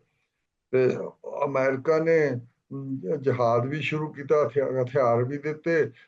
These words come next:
ਤੇ ਫਿਰ ਉੱਥੇ ਨਾਰਕੋਟਿਕਸ ਦਾ ਵੀ ਪੂਰਾ ਸ਼ੁਰੂ ਹੋਇਆ ਸਾਰਾ ਕੰਮ।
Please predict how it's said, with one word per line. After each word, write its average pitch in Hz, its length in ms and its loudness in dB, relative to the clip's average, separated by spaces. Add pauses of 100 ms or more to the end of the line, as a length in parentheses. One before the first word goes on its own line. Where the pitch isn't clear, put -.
(180)
ਤੇ 151 80 0
ਫਿਰ 139 200 2
ਉੱਥੇ 143 300 4
ਨਾਰਕੋਟਿਕਸ 120 880 -2
ਦਾ 135 140 4
ਵੀ 147 140 0
ਪੂਰਾ 131 340 2
ਸ਼ੁਰੂ 131 320 -2
ਹੋਇਆ 123 280 2
ਸਾਰਾ 123 280 0
ਕੰਮ। 120 400 -6